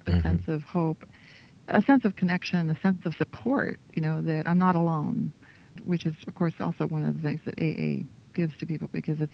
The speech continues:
Speaker 1: it's a social process. To be involved in A A is, is, is not just me with God or me by the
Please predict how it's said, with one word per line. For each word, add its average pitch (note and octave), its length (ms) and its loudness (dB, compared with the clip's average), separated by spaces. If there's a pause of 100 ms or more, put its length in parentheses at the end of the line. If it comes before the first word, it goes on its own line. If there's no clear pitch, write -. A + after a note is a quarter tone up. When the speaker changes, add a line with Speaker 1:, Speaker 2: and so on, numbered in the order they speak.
(100)
Speaker 1:
it's E3 120 0
a D#3+ 100 2
social F#3 240 2
process. D3+ 480 -4 (100)
To E3 60 -4
be E3 180 0
involved D#3 440 -2
in D3+ 100 -2
A D3+ 60 0
A - 1120 -6
is, - 120 -12
is, E3 180 0 (180)
is D#3+ 240 0
not E3 240 -2
just D3 260 -4
me D#3+ 360 2
with D#3 260 -2
God D3+ 400 -2 (480)
or C#3+ 260 -2 (240)
me D#3+ 300 4
by D#3 180 0
the D3+ 100 -2